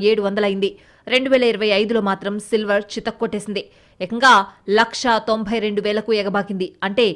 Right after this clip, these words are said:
తొంభై ఆరు వేల మూడు వందలు జంప్ అయింది. పన్నెండు నెలల కాలంలో సుమారుగా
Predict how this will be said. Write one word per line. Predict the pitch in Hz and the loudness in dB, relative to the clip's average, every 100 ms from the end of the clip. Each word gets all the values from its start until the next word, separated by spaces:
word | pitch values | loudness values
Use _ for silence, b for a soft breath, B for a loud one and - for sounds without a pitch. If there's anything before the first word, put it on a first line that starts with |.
| B B _ | B B _
తొంభై | 233 240 240 226 | -2 0 2 4
ఆరు | 196 226 | 4 2
వేల | 214 208 196 202 | 0 2 2 2
మూడు | 190 208 240 | 0 -2 0
వందలు | 214 214 233 | -2 -2 -2
జంప్ | 226 196 | -2 0
అయింది. | 208 202 202 202 b b _ | -2 0 -4 -6 b b _
పన్నెండు | 247 262 277 262 | 2 2 -2 -2
నెలల | 240 233 247 226 | 0 2 2 0
కాలంలో | 226 202 202 202 226 | 0 0 2 0 -2
సుమారుగా | 220 202 214 208 190 196 | -4 -2 -2 0 2 2